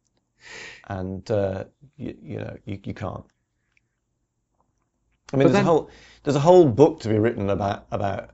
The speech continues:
Speaker 1: how we made the D V Ds. It,
Speaker 2: Yeah,
Speaker 1: it,
Speaker 2: yeah.
Speaker 1: um, bec-, because the stories that we could tell, some of which need to be <laughs> told, uh, are genuinely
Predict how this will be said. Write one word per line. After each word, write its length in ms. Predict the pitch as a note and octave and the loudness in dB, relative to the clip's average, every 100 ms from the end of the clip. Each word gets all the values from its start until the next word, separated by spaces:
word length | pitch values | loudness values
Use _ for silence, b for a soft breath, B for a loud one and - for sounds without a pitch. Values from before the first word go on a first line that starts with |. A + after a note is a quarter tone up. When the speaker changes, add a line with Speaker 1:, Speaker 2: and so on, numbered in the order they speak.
| - | -18
Speaker 1:
how 220 | G2+ G#2+ | -6 -4
we 100 | G2 | -2
made 220 | G2+ G2 | -2 -4
the 80 | - | -6
D 180 | A2+ G2 | -6 -4
V 140 | G2 | -4
Ds. 460 | B2 B2 A2+ G2+ - | -4 -4 -4 -10 -12
It, 200 | A2+ A#2 | -6 -2
Speaker 2:
Yeah, 240 | A#2+ A#2 | 2 0
Speaker 1:
it, 80 | G#2+ | 0
Speaker 2:
yeah. 200 | A#2 A2 | -2 -2
Speaker 1:
um, 260 | G2+ G2+ A2 | -4 -6 -8
bec-, 400 | - B2 - - | -8 -10 -10 -10
because 680 | A2 - A2+ G#2 - - - _ _ _ - | -10 -2 0 2 -2 -14 -20 _ _ _ -10
the 100 | G#2+ | -8
stories 580 | - D3+ C3+ G#2+ E2+ | -2 2 4 2 -2
that 300 | - G#2 - _ _ _ _ _ _ - | -2 -2 -4 _ _ _ _ _ _ -8
we 140 | A2 | -6
could 180 | F#2 F#2+ | -6 -8
tell, 360 | - A2 F2 - | -4 -4 -4 -6
some 180 | - | -4
of 100 | A#2 | -4
which 160 | G2+ - | -4 -4
need 220 | A2 A#2 | 0 0
to 60 | A#2 | -2
be 80 | F#2+ | -6
<laughs> 140 | - | -4
told, 280 | G#2+ G#2+ - B B A2 B B _ | -2 0 -4 B B -18 B B _
uh, 340 | A2+ A2 G#2+ - _ | 0 2 0 -4 _
are 460 | A#2+ G#2+ G#2 G#2+ - - | -4 0 0 -2 -6 -2
genuinely 840 | A#2 A2+ G#2 G2+ G2+ G2 F#2+ - | 2 4 4 2 2 0 -2 -8